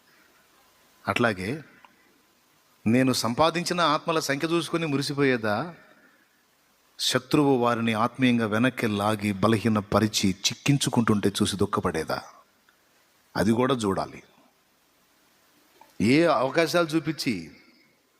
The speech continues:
వాడు వెనక్కి లాగుతున్నాడు, బలహీనపరుస్తున్నాడు కూడా గమనించాలి నేను.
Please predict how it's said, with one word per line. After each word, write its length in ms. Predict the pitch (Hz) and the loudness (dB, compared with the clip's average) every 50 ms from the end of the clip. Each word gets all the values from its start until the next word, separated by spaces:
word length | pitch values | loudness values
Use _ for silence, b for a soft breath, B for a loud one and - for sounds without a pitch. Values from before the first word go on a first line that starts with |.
| _ _ _ - | _ _ _ 0
వాడు 160 | 120 123 123 | 0 2 2
వెనక్కి 280 | 110 113 135 151 - 165 | 2 2 0 0 -2 -2
లాగుతున్నాడు, 520 | 165 170 170 160 160 - 165 165 165 165 | 0 0 0 -2 -2 -4 -2 -2 -2 -2
బలహీనపరుస్తున్నాడు 880 | 160 127 127 139 143 139 160 160 143 147 151 151 147 - - 147 147 147 | 0 0 0 0 0 0 -2 -2 0 0 0 0 0 -2 -4 -4 -2 0
కూడా 200 | 143 151 147 147 127 113 | 2 2 2 0 0 0
గమనించాలి 480 | 110 127 151 165 180 175 - 175 170 175 | 0 2 2 2 2 0 -4 -6 -4 -4
నేను. 340 | 170 170 127 98 85 - | -4 -4 -4 -4 -6 -10